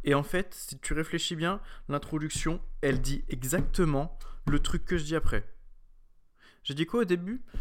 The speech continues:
J'ai dit, euh, des trous, nanana, faut pas trop de trous, mais en même temps, faut bien les trous. Parce que s'il y a pas assez de trous, tu tombes dans des trous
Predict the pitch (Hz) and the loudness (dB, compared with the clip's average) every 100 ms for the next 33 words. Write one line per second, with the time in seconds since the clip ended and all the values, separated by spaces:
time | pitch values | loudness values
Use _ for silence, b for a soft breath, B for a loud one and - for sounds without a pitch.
0 | B - 139 139 156 131 135 - - 180 | B 0 -2 0 0 2 0 -2 -2 0
1 | 196 151 151 160 170 139 165 - 107 - | 2 2 4 2 2 2 2 2 4 4
2 | 185 202 139 135 147 196 - 123 139 156 | 4 2 4 4 2 2 2 2 2 2
3 | 135 - 131 123 - 123 - 139 151 147 | 0 -2 -2 -4 -4 -4 -2 2 4 2
4 | 147 - - 202 - 139 156 143 135 120 | -4 -8 -6 -6 -6 -6 -4 0 0 -2
5 | - 156 | -2 -4